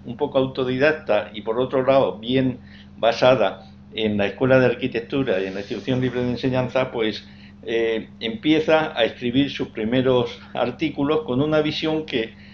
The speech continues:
que trasciende la visión del puramente arquitecto. Es arquitecto, historiador, arqueólogo, restaurador, de alguna forma,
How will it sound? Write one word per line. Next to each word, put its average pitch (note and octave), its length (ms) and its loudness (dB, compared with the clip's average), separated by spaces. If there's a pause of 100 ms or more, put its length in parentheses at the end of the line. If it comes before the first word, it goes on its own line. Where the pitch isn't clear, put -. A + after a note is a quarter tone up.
(140)
que A#2+ 120 -2
trasciende D3+ 680 2
la B2+ 100 4
visión C#3 460 0
del G2+ 420 0
puramente A#2 500 0
arquitecto. G#2+ 680 -2
Es G#2+ 220 -6
arquitecto, A2 600 -4
historiador, B2 680 -2
arqueólogo, C3 640 0
restaurador, A#2+ 800 0 (400)
de G#2 80 0
alguna B2+ 320 6
forma, C3 600 0